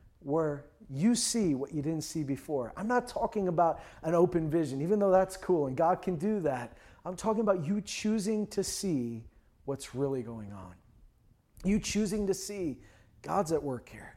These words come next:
You choosing to look at Jesus. You choosing to fix your eyes on him. You choosing to let him open your eyes. You know, when he says in Psalms, "Your word is a lamp to my feet and a light into my path." If we were to think about what we just talked about, about the eye,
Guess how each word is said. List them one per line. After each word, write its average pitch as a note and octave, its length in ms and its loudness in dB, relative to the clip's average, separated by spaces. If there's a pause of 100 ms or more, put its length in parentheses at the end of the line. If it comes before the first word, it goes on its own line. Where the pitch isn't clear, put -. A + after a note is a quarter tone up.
(120)
You G3+ 140 4
choosing A3+ 460 -2
to - 120 -4
look E3+ 220 -2
at F3 140 -6
Jesus. C#3 480 -4 (280)
You F#3 160 4
choosing A3+ 520 0
to E3 100 -6
fix - 340 -6
your E3 160 4
eyes D3 380 2 (320)
on C#3+ 160 -4
him. D3 240 -2
You F#3 160 -2
choosing G3 440 -4
to E3 100 -2
let D#3+ 260 -2
him D3+ 300 -4
open D3 260 -4
your B2+ 140 -4
eyes. A2 420 -12 (1040)
You D#3 80 -2
know, D3+ 300 4 (420)
when D#3 160 0
he F#3+ 140 2
says F3+ 340 2
in C#3+ 100 -2
Psalms, D3+ 480 0
"Your D#3 160 2
word C#3 540 2
is C#3 120 -10
a C3 40 -6
lamp C3+ 420 -4
to B2 80 -12
my A#2 140 -10
feet A#2+ 380 -10 (320)
and B2 80 -8
a B2+ 60 -4
light C3+ 240 2
into - 180 -10
my A2 100 -10
path." - 480 -12 (420)
If - 100 -10
we G3 80 6
were F#3+ 60 8
to E3 80 4
think F#3+ 220 0
about E3 260 6
what D#3+ 160 4
we D#3 80 4
just D3+ 280 -2
talked D3 280 -2
about, B2 200 -4
about B2+ 220 -6
the C3+ 140 -6
eye, C3 400 2